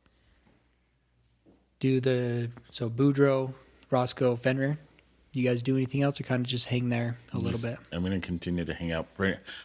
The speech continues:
Speaker 2: I, I plan on pretty much staying there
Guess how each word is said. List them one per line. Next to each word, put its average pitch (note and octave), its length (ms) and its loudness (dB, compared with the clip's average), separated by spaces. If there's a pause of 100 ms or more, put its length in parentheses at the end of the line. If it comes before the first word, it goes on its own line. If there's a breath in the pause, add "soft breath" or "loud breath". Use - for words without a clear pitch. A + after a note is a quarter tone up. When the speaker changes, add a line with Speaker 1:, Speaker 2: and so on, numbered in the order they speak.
(160 loud breath)
Speaker 2:
I, A2 200 4 (260)
I A2 220 4
plan G#2 300 0
on G2 140 0
pretty G2 260 0
much - 680 2 (1300)
staying E2+ 600 -2
there D#2 460 0